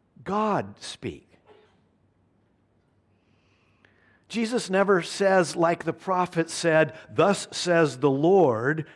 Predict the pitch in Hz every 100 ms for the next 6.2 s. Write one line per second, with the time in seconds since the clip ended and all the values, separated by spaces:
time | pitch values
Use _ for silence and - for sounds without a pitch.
0 | - 135 139 127 131 - 120 117 165 -
1 | - _ _ _ _ _ _ _ _ _
2 | _ _ _ _ _ _ _ _ - 185
3 | 180 180 165 101 95 _ _ _ _ _
4 | _ 190 196 - 185 147 160 147 151 131
5 | 110 - - 175 175 165 - 143 135 123
6 | 113